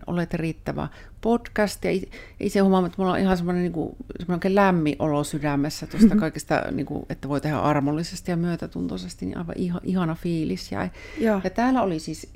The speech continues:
Speaker 1: Geneesiltä Tara Tuomisilta, ja minut löytää Instasta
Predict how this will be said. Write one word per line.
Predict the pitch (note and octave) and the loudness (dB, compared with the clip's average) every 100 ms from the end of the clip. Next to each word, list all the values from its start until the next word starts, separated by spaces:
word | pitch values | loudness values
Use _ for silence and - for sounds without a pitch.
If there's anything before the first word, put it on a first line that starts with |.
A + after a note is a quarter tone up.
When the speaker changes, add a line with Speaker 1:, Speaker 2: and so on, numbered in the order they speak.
| - | -2
Speaker 1:
Geneesiltä | A3+ A#3 G3+ E3+ D#3 - - | 0 2 0 -2 -6 -6 -6
Tara | - F3+ D3+ | -2 0 0
Tuomisilta, | - A3 A3 F#3+ F3 E3+ | 2 4 4 4 2 4
ja | D#3 | 4
minut | F#3 G3 | 4 2
löytää | F3 D#3 D3+ | 2 2 0
Instasta | C#3 F3+ F3 D3+ - D#3 | 2 2 2 -2 0 -2